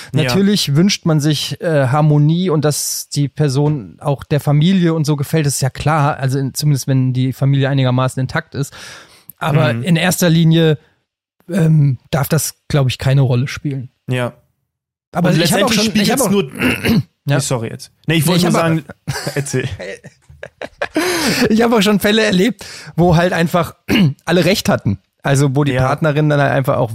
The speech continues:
Speaker 2: wirklich kacke war und man's nicht
Speaker 1: Mhm.
Speaker 2: gesehen hat, ähm, aus, weiß ich nicht, anderen oberflächlichere-, flächlicheren Gründen. Also,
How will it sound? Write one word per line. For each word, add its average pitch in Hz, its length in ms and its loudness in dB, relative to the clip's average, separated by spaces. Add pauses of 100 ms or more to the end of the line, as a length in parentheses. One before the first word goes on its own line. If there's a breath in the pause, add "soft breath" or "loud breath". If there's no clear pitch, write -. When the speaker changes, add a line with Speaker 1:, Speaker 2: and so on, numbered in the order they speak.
Speaker 2:
wirklich 139 540 -2 (300)
kacke 170 360 -2
war 127 140 2
und 135 80 2
man's 135 240 0
nicht 127 160 2
Speaker 1:
Mhm. 120 40 -2
Speaker 2:
gesehen 139 300 2
hat, 131 180 2 (500 loud breath)
ähm, 127 300 2
aus, 120 440 -2
weiß 139 200 0
ich 135 60 0
nicht, 120 240 -2
anderen 156 360 0
oberflächlichere-, 135 1160 0 (120)
flächlicheren 123 800 0
Gründen. 131 480 0
Also, 123 300 2